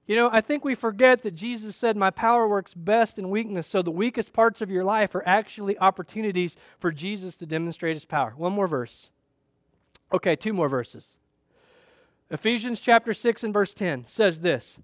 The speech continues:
"Finally, be strong in the Lord and in his" what? "Mighty power."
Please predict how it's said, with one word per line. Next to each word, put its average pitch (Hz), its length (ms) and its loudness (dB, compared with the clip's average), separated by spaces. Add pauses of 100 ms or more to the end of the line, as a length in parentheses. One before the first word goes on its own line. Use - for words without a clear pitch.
"Finally, 285 800 4 (280)
be 233 160 0
strong 247 640 4
in 226 140 0
the 196 100 2
Lord 190 540 4 (360)
and 190 320 2
in 185 260 2
his" 220 640 4
what? 165 500 2 (1300)
"Mighty 196 440 2
power." 131 460 0